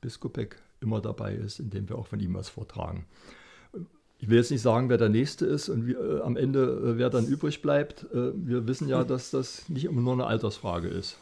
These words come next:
Speaker 1: auch eine Schicksalsfrage. Aber ich hoffe, dass es noch lange so weitergeht.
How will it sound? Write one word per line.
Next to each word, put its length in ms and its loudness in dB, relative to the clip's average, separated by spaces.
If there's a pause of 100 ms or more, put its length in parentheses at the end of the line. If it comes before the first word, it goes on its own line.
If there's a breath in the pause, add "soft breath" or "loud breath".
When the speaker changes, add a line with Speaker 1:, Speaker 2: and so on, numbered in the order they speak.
Speaker 1:
auch 100 -8
eine 80 -2
Schicksalsfrage. 880 -6 (640 soft breath)
Aber 200 2
ich 100 -4
hoffe, 220 2
dass 220 -2
es 300 -8
noch 200 -6
lange 440 -2 (220)
so 160 -4
weitergeht. 560 -10